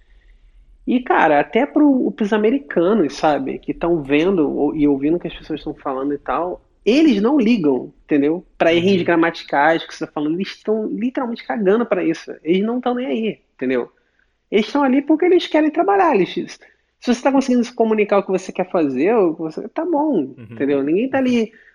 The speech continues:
Speaker 1: ninguém vai chegar fazendo, é, é, English shaming, né? Que a gente chama aqui,
Speaker 2: Uhum.
Speaker 1: né? Que, tipo, o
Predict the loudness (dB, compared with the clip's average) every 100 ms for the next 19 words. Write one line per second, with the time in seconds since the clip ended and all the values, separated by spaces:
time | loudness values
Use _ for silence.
0 | _ 0 2 2 2 2 4 4 2 -2
1 | 0 0 0 0 -2 -4 -4 -8 -8 -8
2 | -8 -4 0 2 0 -2 -2 0 0 -2
3 | -6 -8 -10 _ _ -10 -8 -6 -6 -6
4 | -8 -8 -8 -10 -10 -6 -4 -2 -4 -6